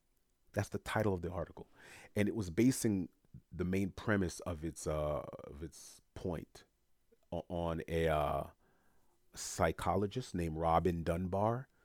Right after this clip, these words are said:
who about thirty years ago said that your social life as a normal human being, you know, you and I, our social life has a biological limit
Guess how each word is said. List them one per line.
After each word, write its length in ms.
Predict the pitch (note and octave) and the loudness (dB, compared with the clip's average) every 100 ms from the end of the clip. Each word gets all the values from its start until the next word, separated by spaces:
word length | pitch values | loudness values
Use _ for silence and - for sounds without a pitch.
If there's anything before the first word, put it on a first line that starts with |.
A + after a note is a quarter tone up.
| _ - | _ -10
who 200 | - F2+ | -2 0
about 320 | E2 E2 D#2+ | 4 2 2
thirty 380 | - - F#2+ F#2 | -4 0 2 2
years 400 | F2+ E2+ F#2 F2 | 2 2 2 0
ago 260 | F2 F#2+ | 0 0
said 460 | G2+ - G#2+ G#2 F#2+ | 0 0 4 4 4
that 500 | F2 E2+ D#2+ - - _ _ _ _ _ _ _ | 0 2 2 -4 -16 _ _ _ _ _ _ _
your 220 | E2+ F#2 F#2 | -2 0 0
social 560 | - - G2 - A2+ | -4 -2 -2 2 2
life 480 | G2+ G#2+ A#2+ - - _ _ | 6 6 4 -2 -20 _ _
as 160 | - E2+ | -6 -4
a 60 | D#2+ | -4
normal 420 | D#2+ F2+ F2+ F2 | -4 -2 -2 -2
human 300 | F#2+ F2 E2 | 0 0 0
being, 360 | F2+ F2+ F#2 | 0 0 0
you 60 | G#2 | 0
know, 160 | E2+ D#2 | -2 -4
you 380 | D2+ E2+ E2 | -4 -2 -2
and 120 | D#2+ D#2 | -2 -2
I, 280 | E2+ G2 - - - | -2 -4 -8 -20 -2
our 280 | F#2 F#2+ G2 | 2 4 2
social 500 | - - G#2+ - F#2 | -4 -2 -2 0 2
life 240 | F2 F2 | 4 4
has 220 | - E2+ D#2+ | 2 0 0
a 80 | |
biological 1120 | D#2 D#2 F2 F#2+ F2+ F#2 F#2 F2+ - - E2+ E2 | -4 4 6 6 6 4 4 2 -2 -8 -6 -2
limit 500 | E2+ E2+ - - | -2 -4 -6 -12